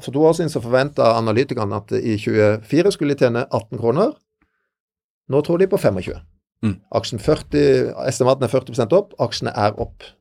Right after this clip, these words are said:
Speaker 1: åtti. Ikke sant? Og da er det sånn, vi er jo mer redd når vi har fått femti prosent multiple ekspansjon, både Novo og Kongsberg.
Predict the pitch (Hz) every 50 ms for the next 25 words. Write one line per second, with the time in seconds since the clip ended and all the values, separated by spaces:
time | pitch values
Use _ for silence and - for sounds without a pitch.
0 | - - 101 - - 98 101 90 82 - _ _ _ _ _ _ _ _ _ _
1 | _ _ _ _ _ _ _ _ _ _ _ _ _ - 123 113 147 175 185 180
2 | - - _ _ - - 131 175 196 185 147 127 135 127 120 113 107 - _ _
3 | _ _ _ _ _ _ _ _ _ _ _ - 127 156 147 170 196 123 110 113
4 | 127 117 110 107 113 139 156 - 101 101 110 127 120 98 - - - - - -
5 | 104 95 101 101 101 - 107 - - - - 110 120 117 - 95 - 95 - 101
6 | 95 95 98 - - - 110 95 - - 117 110 - - - 104 104 - - 98
7 | 95 - 101 92 90 82 104 101 101 95 98 98 95 95 95 98 95 92 92 -
8 | - 120 143 143 - - - - -